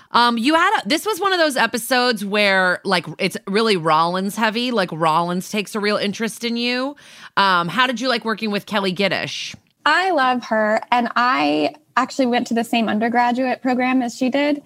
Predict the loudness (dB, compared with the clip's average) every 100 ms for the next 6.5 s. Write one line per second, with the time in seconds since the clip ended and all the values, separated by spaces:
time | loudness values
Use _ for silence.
0 | -6 -4 -4 -4 -2 2 2 2 2 0
1 | -2 _ 0 2 0 0 2 2 2 0
2 | 0 0 -2 -2 -4 -4 -4 -2 -2 -2
3 | -2 0 0 0 -2 -2 0 0 0 2
4 | 4 2 0 0 0 2 2 0 0 -2
5 | -2 -2 0 0 -2 -4 0 2 4 4
6 | 2 2 0 0 -2